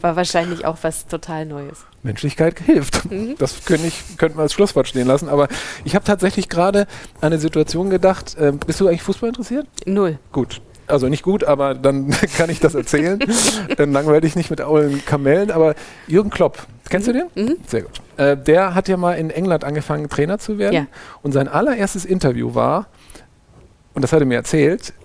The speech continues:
Speaker 2: er war aufgeregt wie nie. Und das hat man auch gemerkt. Und
Speaker 1: Mhm.
Speaker 2: er hat in seinem, sorry, Jürgen, aber, äh, mittelmäßigen Englisch dann einfach mal vor sich hingeplaudert und hat dann irgendwann gesagt, „Ja, I'm the normal one.“ Ähm, und die Leute liebten es.
Speaker 1: Ja.
Speaker 2: Warum? Weil da einfach,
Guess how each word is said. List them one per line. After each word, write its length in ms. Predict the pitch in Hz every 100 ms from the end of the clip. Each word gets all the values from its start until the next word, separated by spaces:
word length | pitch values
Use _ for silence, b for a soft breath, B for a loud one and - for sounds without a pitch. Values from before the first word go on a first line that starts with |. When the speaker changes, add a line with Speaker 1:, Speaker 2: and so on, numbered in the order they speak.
| -
Speaker 2:
er 140 | 135
war 240 | 135 147 - -
aufgeregt 600 | 151 160 - 160 156 143 -
wie 180 | 160 151
nie. 320 | 165 185 113 - -
Und 80 | 120
das 140 | 123
hat 100 | 147
man 100 | 151
auch 120 | 135 -
gemerkt. 460 | 160 160 - -
Und 60 | -
Speaker 1:
Mhm. 60 | 123
Speaker 2:
er 60 | 147
hat 160 | 156
in 120 | 143
seinem, 380 | 131 131 131 131 - _ - - -
sorry, 320 | 143 147 156 - 165
Jürgen, 320 | 160 196 180
aber, 340 | 147 143 139
äh, 220 | 143 139 135 131 135
mittelmäßigen 540 | 196 190 147 - 139
Englisch 380 | 131 165 185 - B B
dann 180 | 143 151
einfach 280 | 160 - 165
mal 100 | 160
vor 140 | 160
sich 120 | 147 147
hingeplaudert 680 | 202 196 - 165 165 160 147
und 120 | 143
hat 140 | 147
dann 80 | 147
irgendwann 240 | 143 156 147
gesagt, 240 | 135 131
„Ja, 80 | 143
I'm 240 | 151 143
the 100 | 139
normal 300 | 127 135 151
one.“ 220 | 147 151 156 B 214 190 147 156
Ähm, 340 | 147 147 147 - B B -
und 100 | -
die 60 | 131
Leute 240 | 127 127
liebten 420 | 120 147 - - - -
es. 180 | - - -
Speaker 1:
Ja. 180 | 196 202 _ _ - - -
Speaker 2:
Warum? 480 | 120 117 147 247 - _ _
Weil 180 | 135 147
da 80 | 156
einfach, 400 | - 160 160 -